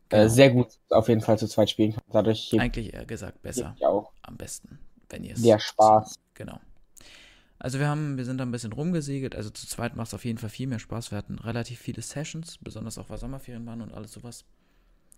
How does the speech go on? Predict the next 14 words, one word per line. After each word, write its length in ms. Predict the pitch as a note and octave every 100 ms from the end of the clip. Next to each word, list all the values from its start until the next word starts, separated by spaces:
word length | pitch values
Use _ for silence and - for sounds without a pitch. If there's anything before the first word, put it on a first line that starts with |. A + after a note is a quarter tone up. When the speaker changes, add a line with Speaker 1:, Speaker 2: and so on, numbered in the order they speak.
| - - _ _ _ _ _ _ _ _ _ _
Speaker 1:
Und 180 | - B2
ja, 180 | E3 B2+ G#2+ - - -
das 340 | A2+ - - -
ging 180 | C3+ C#3+
dann 160 | C3
alles 240 | - B2 -
so 160 | C3
hin 160 | C3+ C3
zum 260 | - A#2+
dritt-, 300 | A#2 D#3+ F3
also 240 | C3 A#2 -
zum 320 | - A2+ -
zweiten 400 | - A2 D#3 A#2
Event, 420 | F#2 F2+ C3+ -